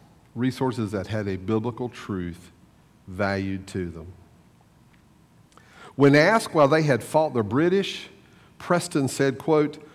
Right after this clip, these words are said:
"We had always governed ourselves, and we always meant to." That spirit of independence and liberty within the bounds of God's structure is what brought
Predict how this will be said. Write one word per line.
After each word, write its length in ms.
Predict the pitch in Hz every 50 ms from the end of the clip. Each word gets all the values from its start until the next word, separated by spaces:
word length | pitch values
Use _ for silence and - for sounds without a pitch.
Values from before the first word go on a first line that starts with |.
| - - - - - -
"We 280 | - 107 120 156 180 170
had 240 | 151 139 120 117
always 640 | 117 - 131 139 160 180 180 180 185 185 185 160 -
governed 420 | - 160 156 165 156 160 165 165 175
ourselves, 800 | 170 165 - - - 117 98 92 90 90 92 98 98 - - - - - _ _ _ _ _ -
and 160 | - 107 104
we 140 | 98 98 104
always 500 | - 101 110 113 117 120 120 123 117 -
meant 300 | 117 107 98 - - -
to." 260 | - - 76 - - - - - - _ _ _ _ _ _ _ _ _ _ _ _ _ _ _ _ _ _ _ _ _ _ _ _ _ - _ - _ _ _ -
That 460 | 110 98 107 147 170 202 214 214 -
spirit 400 | - - - - 185 185 180 156
of 140 | 123 120 139
independence 800 | 151 165 165 170 165 - 143 113 95 87 82 78 - - - - -
and 140 | - 117
liberty 560 | 113 120 127 135 127 107 104 101 - 98 92 127
within 440 | 123 120 120 113 147 190 208 202
the 80 | 185 180
bounds 680 | 139 117 156 165 175 180 170 147 127 113 110 110 -
of 200 | 107 98 92 98
God's 420 | 95 127 131 135 147 156 156 - -
structure 760 | - - - - 170 180 185 185 - - - 101 65 50 - - - _ _ _ _ _ _ _ _ _ _ _ _ _ _ _ _ _ _ _ _ _ _ _ _ _ _ _ _ _ _ _ _ _ _ _ _ -
is 200 | 117 117 107 -
what 320 | 117 127 123 95 117 107
brought 260 | 123 127 117 107 -